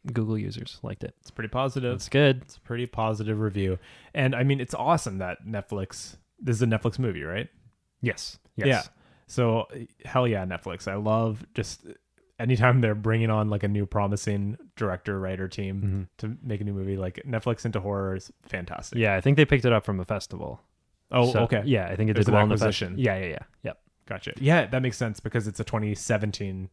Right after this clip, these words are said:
Speaker 1: Yes.
Speaker 2: date on I M D B, which means it was released
Speaker 1: You got it.
Speaker 2: much earlier than this
Speaker 1: Yeah.
Speaker 2: Netflix one.
Speaker 1: The wide release was two thousand eighteen on Netflix,
Speaker 2: Uh-huh.
Speaker 1: which is so great. I love that as a new delivery system for horror movies. You know, that's how we got Cloverfield Paradox, and now, you know,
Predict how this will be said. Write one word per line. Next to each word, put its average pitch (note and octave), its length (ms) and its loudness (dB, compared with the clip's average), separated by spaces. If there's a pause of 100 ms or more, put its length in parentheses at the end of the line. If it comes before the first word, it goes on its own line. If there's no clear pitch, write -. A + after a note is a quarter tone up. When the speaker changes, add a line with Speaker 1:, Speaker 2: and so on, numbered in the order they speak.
Speaker 1:
Yes. G#2 200 0
Speaker 2:
date G2 140 -2
on F#2+ 140 -2
I F2+ 100 -4
M F2+ 100 -2
D F#2 60 -2
B, E2+ 200 -4
which D#2+ 180 -8
means E2+ 240 -6
it E2 80 -6
was F2+ 160 -8
released E2+ 480 -6 (240)
Speaker 1:
You G2 100 -4
got F2 220 -4
it. - 20 -6
Speaker 2:
much - 160 -10
earlier E2+ 340 -12
than E2 140 -6
this F2 140 -6
Speaker 1:
Yeah. F#2+ 100 -4
Speaker 2:
Netflix - 240 -10
one. F#2+ 200 -12 (100)
Speaker 1:
The G#2+ 100 0
wide G2+ 320 4
release F2 380 -6
was G2+ 140 -10
two G#2+ 120 -6
thousand F#2+ 240 -8
eighteen G2 320 -8
on E2 160 -8
Netflix, - 500 -16
Speaker 2:
Uh-huh. F#2+ 260 -6 (200)
Speaker 1:
which E3 180 6
is E3 160 4
so E3+ 240 6
great. C#3+ 200 4
I C#3 160 6
love C#3 260 8
that B2+ 200 6
as A#2 160 2
a A#2 40 4
new B2 160 6
delivery A2 400 4
system G#2 340 -2
for G2 120 -4
horror F#2+ 240 -2
movies. - 520 -10 (120)
You G#2+ 80 -6
know, G2+ 100 0
that's G#2 160 0
how A2+ 140 2
we G#2+ 60 0
got G#2 140 0
Cloverfield G#2 460 -2
Paradox, A2+ 580 2
and G2+ 120 -2
now, F#2+ 340 -2
you G#2 100 -6
know, G2 300 -6